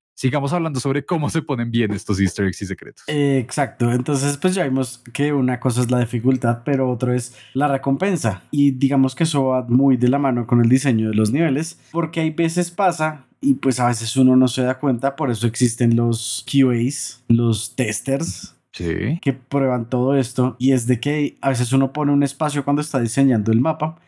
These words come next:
Speaker 2: en el que parece que uno pudiera saltar, y parece que hubiera algo. Entonces a veces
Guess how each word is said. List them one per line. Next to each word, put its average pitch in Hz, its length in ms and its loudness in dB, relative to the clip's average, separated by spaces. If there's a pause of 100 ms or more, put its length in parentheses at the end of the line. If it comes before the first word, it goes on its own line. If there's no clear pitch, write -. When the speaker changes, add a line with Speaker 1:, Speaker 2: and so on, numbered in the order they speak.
(340)
Speaker 2:
en 139 140 2
el 131 140 2
que 131 140 2
parece 127 540 -2
que - 140 -4
uno 117 160 0
pudiera 127 360 2
saltar, 110 540 -2 (200)
y 131 60 2
parece 131 420 -2
que 147 140 -2
hubiera 135 360 2
algo. 160 460 -2
Entonces 131 380 0
a 160 80 0
veces 131 560 -2